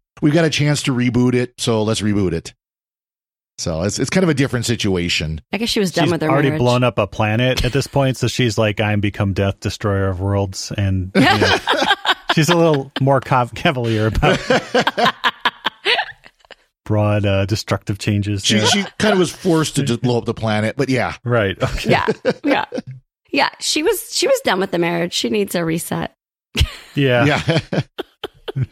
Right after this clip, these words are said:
Speaker 2: I mean, he did
Speaker 3: Hmm.
Speaker 2: agree to sterilize a third of the population.
Speaker 3: Yeah.
Speaker 2: So.
Speaker 1: So, I, I, well, at one point, Jack says, you know, "Can we write down the, who won the two thousand four World
Speaker 3: <laughs>
Speaker 1: Series, Super Bowl, and the, the,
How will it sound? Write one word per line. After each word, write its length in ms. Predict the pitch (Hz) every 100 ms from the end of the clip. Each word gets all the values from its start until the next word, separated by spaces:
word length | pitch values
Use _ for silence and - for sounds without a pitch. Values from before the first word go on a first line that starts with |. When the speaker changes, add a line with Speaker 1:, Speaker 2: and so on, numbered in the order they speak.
| - _ - _ - 494 605 - -
Speaker 2:
I 160 | 208 311
mean, 180 | 262
he 140 | 285 139
did 200 | 175 240
Speaker 3:
Hmm. 100 | 214
Speaker 2:
agree 260 | 202 202 185
to 240 | 180 208 - - - -
sterilize 520 | - 233 190 165 170
a 40 | 180
third 160 | 175
of 60 | -
the 60 |
population. 600 | - 165 165 - - - 117
Speaker 3:
Yeah. 240 | 107 101
Speaker 2:
So. 240 | - - - _ _ _ _ _ _ _ _ _ _ _ _ _ _ _ _ -
Speaker 1:
So, 440 | 147 135 123 - _ _ _ - - - - - -
I, 100 | 135
I, 200 | 127 - _ _ _ 180
well, 140 | 180
at 80 | 160
one 200 | 170 190
point, 360 | 160 147 143 -
Jack 340 | 139 131 127
says, 420 | 143 127 117 - _ _ _ _ -
you 100 | 123
know, 140 | 110
"Can 200 | - 180
we 120 | 208
write 280 | 135 165 220
down 200 | 226 233
the, 60 | 175
who 120 | 147
won 260 | 147 143 156
the 80 | 151
two 160 | 147
thousand 320 | 151 147 143 143
four 300 | 131 135 131
World 300 | 127 151 139
Speaker 3:
<laughs> 0 |
Speaker 1:
Series, 420 | 147 147 139 135
Super 260 | 147 143
Bowl, 360 | 127 131 135 135
and 120 | 117
the, 200 | 110 107
the, 180 | 117 98